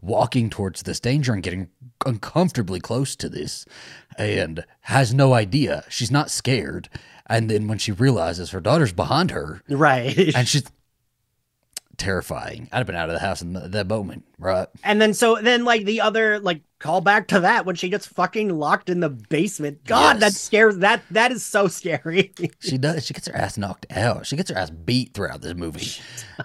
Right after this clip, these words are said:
Speaker 1: She gets
Speaker 2: does.
Speaker 1: thrown down the stairs. She comes back up. She's locked in, like, the little cupboard room, and she's, like, lighting matches. I don't know if I'd, would you light a match just to see if anything was coming up towards you, or would you just sit in the dark?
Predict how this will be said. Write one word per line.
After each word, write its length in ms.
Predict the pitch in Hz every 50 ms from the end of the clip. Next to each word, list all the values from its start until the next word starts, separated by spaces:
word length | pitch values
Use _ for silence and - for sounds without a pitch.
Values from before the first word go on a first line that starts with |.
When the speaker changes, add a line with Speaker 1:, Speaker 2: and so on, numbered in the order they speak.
| - - -
Speaker 1:
She 120 | - 233
gets 140 | - 113 -
Speaker 2:
does. 80 | - -
Speaker 1:
thrown 180 | 117 107 95
down 160 | 95 85 78 -
the 60 | -
stairs. 460 | - - - 127 127 131 127 123 117
She 80 | - 117
comes 180 | - 107 98 82
back 220 | 82 82 - - _ -
up. 360 | - 139 139 139 139 139 139 -
She's 180 | - 117 87
locked 260 | 101 107 101 - -
in, 120 | 98 90 90
like, 160 | 85 80 -
the 80 | - 95
little 160 | 92 87 82
cupboard 340 | - - 139 120 127 117 110
room, 260 | 123 131 127 123 120
and 80 | 113
she's, 140 | - - -
like, 200 | - 80 69 - - - - - -
lighting 420 | - 95 107 113 117 - 92 107 98
matches. 440 | 104 113 120 113 - - 123 117 -
I 60 | - 180
don't 100 | 220 208
know 60 | 143
if 100 | 117 -
I'd, 200 | 107 110 107 - - - - - - -
would 220 | 120 123 139 127 156
you 260 | 220 220 226 226 190
light 480 | 139 117 113 117 123 - - - - - - _ -
a 60 | 131
match 580 | 117 117 113 123 127 - - - - - - -
just 300 | 110 - 131 123 - -
to 100 | - 127
see 240 | - - 120 117 120
if 100 | 123 -
anything 320 | 110 107 107 - 120 101
was 140 | 101 107 -
coming 340 | - - 107 95 104 98 95
up 120 | 104 -
towards 320 | - - 107 107 101 98 107
you, 120 | 123 127 -
or 120 | 98 107
would 220 | 98 104 98 85
you 80 | 90 98
just 220 | 87 98 - -
sit 120 | - - -
in 80 | -
the 60 | - 73
dark? 360 | 71 - - - - -